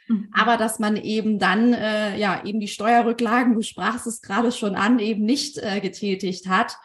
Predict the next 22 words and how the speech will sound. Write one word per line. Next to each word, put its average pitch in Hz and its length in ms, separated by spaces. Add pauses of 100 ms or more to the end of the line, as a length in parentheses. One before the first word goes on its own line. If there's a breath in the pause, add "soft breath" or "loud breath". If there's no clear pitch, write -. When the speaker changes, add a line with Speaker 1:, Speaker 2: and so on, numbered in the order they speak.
(340 soft breath)
Speaker 2:
Und, 202 440
ähm, 190 420
da 190 260
jetzt 190 280
die 196 80
Statistiken 226 680
eben, 208 540
ja, 180 400
die 196 60
dann 185 220
irgendwann 202 500
eben 196 220
sagen, 190 300
„Okay, 190 220
alles 190 280
klar, 208 200
jetzt 185 200
steigen 240 320
aber 190 120
deine 180 260
Steuern 185 500
mal.“ 185 420